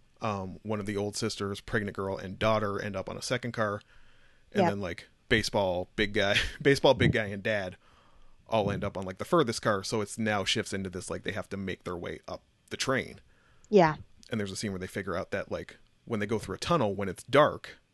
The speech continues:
Speaker 1: the zombies can't see anything.
Speaker 2: Yeah.
Speaker 1: And they don't know they're there, which I, which I liked. I hadn't seen that done before. I'm not super steeped in, like, every detail and every tweak that the zombie mythos has undergone in the last, like, sixty years, but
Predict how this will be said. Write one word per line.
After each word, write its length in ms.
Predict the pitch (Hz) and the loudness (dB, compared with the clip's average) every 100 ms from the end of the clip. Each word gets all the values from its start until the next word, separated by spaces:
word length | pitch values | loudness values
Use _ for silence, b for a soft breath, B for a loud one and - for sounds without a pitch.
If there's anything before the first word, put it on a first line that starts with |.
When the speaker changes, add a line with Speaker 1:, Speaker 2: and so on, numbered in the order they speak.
| _ | _
Speaker 1:
the 60 | 120 | -4
zombies 300 | 110 95 85 | -2 -2 -6
can't 160 | 78 - | -10 -10
see 100 | 101 | -10
anything. 360 | - - - - _ _ _ _ _ _ | -12 -18 -20 -20 _ _ _ _ _ _
Speaker 2:
Yeah. 220 | 196 165 - | -2 -2 -4
Speaker 1:
And 100 | 104 | -6
they 80 | 95 | -4
don't 260 | 95 87 - | -4 -6 -8
know 280 | 95 90 - | -6 -6 -6
they're 140 | 85 | -8
there, 220 | 82 82 - | -8 -10 -10
which 180 | 117 131 | -6 0
I, 120 | 151 | 2
which 280 | 123 120 170 | 0 -2 -4
I 60 | 131 | -2
liked. 280 | 110 - | -2 -6
I 60 | - | -8
hadn't 200 | 101 90 | -8 -6
seen 200 | - - | -6 -6
that 180 | - 95 - | -6 -8 -8
done 160 | - 90 | -6 -6
before. 300 | 90 - - | -6 -8 -8
I'm 120 | 101 | -6
not 220 | 110 95 - | -6 -6 -6
super 280 | - 113 | -6 -4
steeped 400 | 101 - 113 104 | -4 -2 -4 -4
in, 140 | - 92 | -6 -6
like, 240 | 92 90 _ B B B B B B B B - | -6 -10 _ B B B B B B B B -2
every 300 | 120 190 95 | -2 0 -2
detail 600 | 98 98 110 78 78 - _ _ _ _ _ | -2 -4 -2 -2 -4 -10 _ _ _ _ _
and 80 | 104 | -4
every 220 | 95 87 - | -4 -6 -8
tweak 360 | - 110 95 | -4 -4 -4
that 260 | - 101 - | -8 -8 -6
the 100 | 104 | -4
zombie 300 | 98 95 90 | -4 -4 -4
mythos 400 | 98 101 87 80 | -4 -6 -6 -6
has 120 | 98 | -4
undergone 460 | 92 90 101 104 90 | -4 -6 -4 -4 -6
in 60 | |
the 60 | - | -10
last, 220 | 82 - | -10 -8
like, 160 | 80 - | -8 -8
sixty 260 | - - | -10 -8
years, 260 | 85 85 92 | -10 -8 -10
but 220 | - 87 | -8 -10